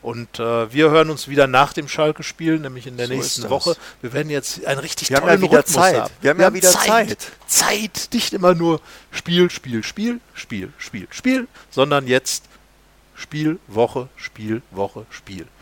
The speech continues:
Speaker 2: Genau, und der Podcast kann jetzt immer schön regelmäßig mittwochs
Speaker 1: Ja.
Speaker 2: laufen.
Speaker 1: Und dann will ich noch eins sagen.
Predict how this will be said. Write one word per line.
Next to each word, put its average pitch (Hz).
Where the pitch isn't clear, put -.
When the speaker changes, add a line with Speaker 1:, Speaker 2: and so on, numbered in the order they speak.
Speaker 2:
Genau, 131
und 101
der 113
Podcast 127
kann 110
jetzt 104
immer 139
schön 117
regelmäßig 110
mittwochs 110
Speaker 1:
Ja. 127
Speaker 2:
laufen. 147
Speaker 1:
Und 113
dann 147
will 123
ich -
noch 113
eins 131
sagen. 123